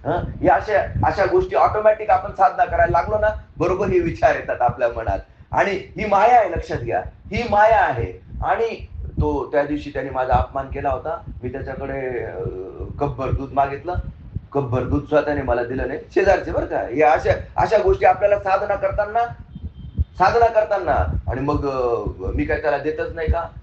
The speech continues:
बघा हे विचार बघा, आणि मग येऊ दे त्याला माझ्याकडे, बघतो,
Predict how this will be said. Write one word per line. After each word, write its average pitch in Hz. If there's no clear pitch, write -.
बघा -
हे 117
विचार 123
बघा, 120
आणि 127
मग 156
येऊ 135
दे 143
त्याला 120
माझ्याकडे, 107
बघतो, -